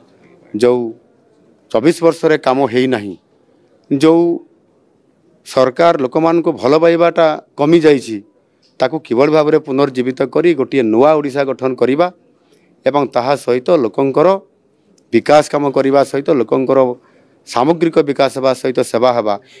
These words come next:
ଇଏ ପ୍ରକାର ଆଶା ରଖି ଲୋକମାନେ ନିଶ୍ଚିତ ଭାବରେ ଆଜି ସରକାରଙ୍କ ପାଖକୁ ଆସିଛନ୍ତି, ପାଖରୁ ସରକାରକୁ ଦେଖିବା ପାଇଁ ଚାହୁଁଛନ୍ତି। ଆମ ସରକାର ନିଶ୍ଚିତ ଭାବରେ ସାଧାରଣ ଜନତାଙ୍କର ସରକାର ହେଇଥିବା କାରଣରୁ ସେମାନେ ଭଲ ପାଇବା ଏବଂ ଏଠି ଆଜି ବହୁ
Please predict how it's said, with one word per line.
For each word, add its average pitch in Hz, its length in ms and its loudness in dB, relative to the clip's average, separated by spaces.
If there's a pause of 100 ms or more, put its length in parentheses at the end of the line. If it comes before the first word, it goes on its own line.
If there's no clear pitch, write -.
(140)
ଇଏ 208 100 4
ପ୍ରକାର 190 260 0 (140)
ଆଶା - 200 -2
ରଖି 170 280 -2
ଲୋକମାନେ 165 360 0
ନିଶ୍ଚିତ 143 360 -2
ଭାବରେ 147 320 -2
ଆଜି 139 180 -2 (420)
ସରକାରଙ୍କ 165 540 0 (140)
ପାଖକୁ 170 400 -2
ଆସିଛନ୍ତି, 107 400 -4 (440)
ପାଖରୁ 170 360 0
ସରକାରକୁ 170 480 0
ଦେଖିବା 151 400 2
ପାଇଁ 156 120 0
ଚାହୁଁଛନ୍ତି। 107 520 -4 (420)
ଆମ 127 220 2
ସରକାର 160 480 0 (420)
ନିଶ୍ଚିତ 139 360 2 (100)
ଭାବରେ 151 320 -2 (120)
ସାଧାରଣ 151 360 0
ଜନତାଙ୍କର 160 480 0
ସରକାର 143 280 -2
ହେଇଥିବା 135 280 -2
କାରଣରୁ 117 480 0
ସେମାନେ 147 400 0
ଭଲ 120 200 -2 (120)
ପାଇବା 170 340 2
ଏବଂ 156 220 -2
ଏଠି 135 240 -4
ଆଜି 147 160 -2
ବହୁ 131 240 2